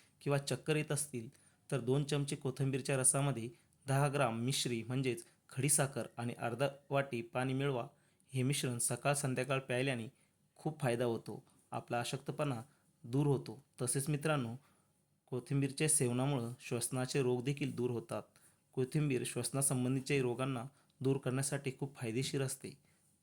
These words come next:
खोकला, दमा, श्व-, श्वास घेण्यास त्रास होत असल्यास कोथिंबीर आणि मिश्री म्हणजेच खडीसाखर सम प्रमाणात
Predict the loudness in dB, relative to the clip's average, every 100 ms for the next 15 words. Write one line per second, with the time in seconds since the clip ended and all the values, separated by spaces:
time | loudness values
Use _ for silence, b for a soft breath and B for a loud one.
0 | _ -4 -4 -2 -2 -2 -8 -2 0 2
1 | -2 -8 b b -16 -6 -6 -6 -8 0
2 | 2 2 0 0 0 -2 0 0 2 0
3 | 0 -2 -2 -6 -8 b b b _ 0
4 | 0 2 0 2 0 -2 -2 0 0 -2
5 | -4 -4 -2 -2 0 0 -2 B B -6
6 | 0 2 2 0 -2 -2 0 0 0 -2
7 | 0 0 0 -2